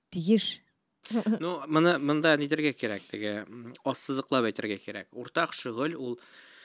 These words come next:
Speaker 2: ә, мин әйтмим, ә, бер-береңне теге күрмичә, сөйләшмичә йөрисең, теге һәрберсе үз тормышы белән, ә, яшәп, ә, бер-берсе белән аралашмыйча,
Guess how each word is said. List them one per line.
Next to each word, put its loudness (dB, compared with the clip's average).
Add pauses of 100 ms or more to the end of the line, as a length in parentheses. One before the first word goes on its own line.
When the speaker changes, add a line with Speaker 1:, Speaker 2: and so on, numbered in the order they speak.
(460)
Speaker 2:
ә, -4
мин -8
әйтмим, -6
ә, -10
бер-береңне -4
теге -8
күрмичә, 0
сөйләшмичә 0
йөрисең, -4
теге -6
һәрберсе -4
үз -4
тормышы -6
белән, -6 (180)
ә, -10 (1040)
яшәп, -6 (100)
ә, -10
бер-берсе -8
белән -8
аралашмыйча, -6